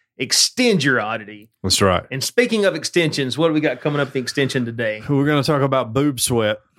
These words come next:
Speaker 1: <laughs> Boob sweat.
Speaker 2: Yep.
Speaker 1: <laughs> I have a show. I have a story about a Florida man
Speaker 2: Okay.
Speaker 1: and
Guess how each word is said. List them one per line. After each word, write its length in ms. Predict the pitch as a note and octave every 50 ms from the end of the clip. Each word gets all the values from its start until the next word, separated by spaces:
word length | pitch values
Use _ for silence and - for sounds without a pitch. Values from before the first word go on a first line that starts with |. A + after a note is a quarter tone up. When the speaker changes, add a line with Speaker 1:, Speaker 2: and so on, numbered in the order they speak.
| - - -
Speaker 1:
<laughs> 380 | - D#3+ - - D#3+ D#3 -
Boob 260 | - F#3 - - G#3 D#3
sweat. 540 | - - - - D3+ C#3+ - - E3 - - -
Speaker 2:
Yep. 420 | B2 C3+ C#3+ C#3+ - E3 - - - A#2+ - - D3 D#3+
Speaker 1:
<laughs> 960 | - - - - - _ _ _ - - - - - - - - - - - -
I 280 | D3 G#3 D#4+ F#4 E4+
have 260 | A3 A3 A#3 A#3 A3
a 60 | G3 F3
show. 340 | - - - C#3+ B2 A#2+ -
I 180 | - D#3+ F#3+ A3
have 200 | A3 G#3+ G3 D3+
a 60 | C3
story 720 | - - - C#3+ C3+ C3 B2+ A#2+ A2+ G#2+ G#2+ A2+ A#2+ A2+ A#2 - -
about 680 | - A#2 A2 G#2+ A#2 A2+ A#2 A#2+ A#2 A#2 A#2 A2+ G#2+ _ _ _ _ _ _ _ _ - - - - _ _ _ _ - - -
a 80 | C#3+
Florida 360 | C#3+ - F#3+ A#3 C4+ B3+ F3 D3+
man 460 | C3 B2 A#2 A2+ G#2+ G#2+ G#2+ F3+ - _ _ _ _ -
Speaker 2:
Okay. 340 | C#3 E3 D#3+ C#3+ A#2 C#3 F#3+ - _ -
Speaker 1:
and 580 | - C3 C#3 C#3 C3+ C#3 C#3 C3+ C3+ B2+ A#2